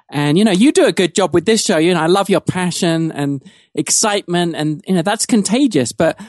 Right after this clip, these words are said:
unfortunately, you know, you watch a lot of these YouTube videos or, you know, other types of content where you've got professors and so on. And, you know, even if it's good content, you just, it's, like, sleep inducing, you know?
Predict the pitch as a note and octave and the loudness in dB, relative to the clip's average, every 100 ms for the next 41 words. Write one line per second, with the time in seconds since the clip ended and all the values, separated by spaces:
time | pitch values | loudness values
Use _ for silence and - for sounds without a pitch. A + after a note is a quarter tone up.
0 | - - E3+ - C4 - F3+ D#3 C#3 D3+ | -14 -4 -4 0 0 0 0 0 2 2
1 | F#3+ D3+ E3+ F#3 - E3 D#3 C#3+ D3+ D#3+ | 2 0 0 -2 -2 -2 0 0 0 2
2 | E3+ E3 F3 D3+ D3+ D#3 D#3+ D3+ D3 C#3+ | 0 2 2 2 2 2 4 2 2 2
3 | C#3 - - - _ D#3 C#3+ D#3 D#3+ D3+ | 0 -4 -16 -20 _ 0 2 0 0 0
4 | E3 D3 C#3 - E3 D#3 D3+ D3 C#3+ D3 | 0 0 -2 0 2 2 2 2 2 2
5 | D#3 - - D3+ - D3+ D3+ D3 C#3+ C3+ | 2 0 -2 -2 -2 -2 0 0 0 0
6 | D#3+ C#3+ C3+ C3+ - - - _ - E3+ | 2 2 2 0 -6 -18 -20 _ -4 2
7 | E3+ E3 G3 F3+ - B3+ C#4+ F3 E3+ B3+ | 2 2 2 2 2 2 2 0 0 0
8 | A#3+ - G3+ A3 A3 F#3 A#2+ C#3+ F3 D4 | 0 0 0 2 2 0 0 -2 -2 -2
9 | - - - D#3 - D3+ B2+ - - - | -4 -6 -6 -4 -2 0 0 -2 -2 2
10 | A3+ C4 D#3 C#3+ A#2+ C3 B2 C#4 A2+ B2+ | 2 4 2 2 2 2 2 2 2 2
11 | D3+ A#3 | 2 0